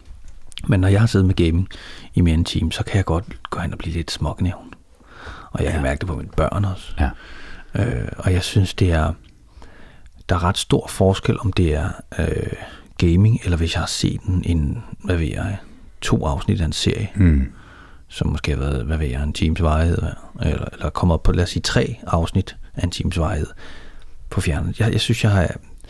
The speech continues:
Speaker 1: der har jeg lidt, føler jeg lidt, i hvert fald lidt bedre humør, hvor jeg synes,
Speaker 2: Mm.
Speaker 1: i gaming, der bliver jeg sgu lidt, jeg bliver bare hurtigere, ja,
Speaker 2: Mm.
Speaker 1: gnaven eller sådan noget.
Speaker 2: Mm.
Speaker 1: Øhm, og, og det, øhm,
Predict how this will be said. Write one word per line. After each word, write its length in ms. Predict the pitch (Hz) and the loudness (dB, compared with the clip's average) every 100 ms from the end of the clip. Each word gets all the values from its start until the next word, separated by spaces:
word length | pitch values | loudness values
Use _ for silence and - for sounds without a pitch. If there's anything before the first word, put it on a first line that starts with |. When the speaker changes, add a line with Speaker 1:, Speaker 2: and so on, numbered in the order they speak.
| - - - - | -20 -18 -10 2
Speaker 1:
der 60 | |
har 60 | 101 | 4
jeg 160 | 98 82 | 6 4
lidt, 200 | 92 - | 0 0
føler 260 | 92 87 | 0 2
jeg 100 | 85 | 2
lidt, 120 | 78 - - | 0 -6 -10
i 280 | - - - | -6 -2 0
hvert 160 | 92 | 2
fald 100 | 98 | 2
lidt 140 | 92 - | 0 4
bedre 220 | 131 147 | 4 6
humør, 220 | 107 80 | 4 2
hvor 160 | 98 95 | 2 2
jeg 60 | |
synes, 200 | - 98 | 2 4
Speaker 2:
Mm. 60 | 92 | 6
Speaker 1:
i 120 | 95 | 6
gaming, 240 | 101 110 107 | 6 4 2
der 60 | |
bliver 140 | 95 95 | 2 0
jeg 60 | |
sgu 140 | - 98 | 0 0
lidt, 140 | 95 - | 0 0
jeg 140 | 139 110 | -4 0
bliver 160 | 110 | 2
bare 160 | 101 110 | 4 4
hurtigere, 500 | 107 107 113 92 78 - - - - - - - - - | 6 6 6 4 0 -6 -20 -20 -20 -20 -20 -20 -16 -6
ja, 220 | 76 78 - - | -4 -4 -8 -8
Speaker 2:
Mm. 100 | - | 4
Speaker 1:
gnaven 480 | 90 82 98 120 117 | 6 6 8 8 8
eller 200 | - - | 2 -10
sådan 120 | - - - | -8 -8 -2
noget. 140 | 85 73 | 2 2
Speaker 2:
Mm. 100 | 62 - - - - - - - - - | 2 -6 -20 -20 -18 -20 -20 -20 -16 -6
Speaker 1:
Øhm, 400 | 90 82 - - - - - - - - - - - - - - - | -4 -2 -4 -6 -10 -16 -20 -20 -20 -20 -20 -20 -20 -20 -20 -20 -8
og, 80 | - - | -6 -2
og 140 | 110 123 | 0 6
det, 460 | 120 113 98 90 | 8 8 6 4
øhm, 240 | 85 90 | 4 0